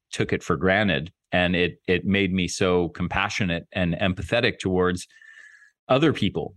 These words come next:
who were in that same state, because I, I really watched as kind of my life fell apart, my, all my hopes and dreams, my ability to, to pour energy and time into, uh,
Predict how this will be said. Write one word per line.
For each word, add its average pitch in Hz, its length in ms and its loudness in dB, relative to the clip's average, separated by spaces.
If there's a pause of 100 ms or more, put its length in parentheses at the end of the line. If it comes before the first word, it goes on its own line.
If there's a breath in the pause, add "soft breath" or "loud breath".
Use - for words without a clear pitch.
(100)
who 101 100 4
were 95 140 4
in 101 220 2
that 87 220 2
same 87 320 0
state, 82 300 0
because 90 240 -2
I, 90 140 4
I 87 100 0
really 104 280 2
watched 95 500 0
as 85 120 -4
kind 101 160 0
of 90 60 2
my 85 120 2
life 87 300 2
fell 82 260 0
apart, 82 360 -2
my, 85 120 -2
all 92 180 0
my 90 100 2
hopes 98 340 -2
and 87 140 -2
dreams, 95 480 2
my 87 100 0
ability 92 460 2
to, 87 200 -2 (100)
to 90 100 0
pour 101 420 4
energy 92 500 0 (100)
and 87 200 0
time 101 380 2
into, 87 500 2 (600 loud breath)
uh, 85 200 2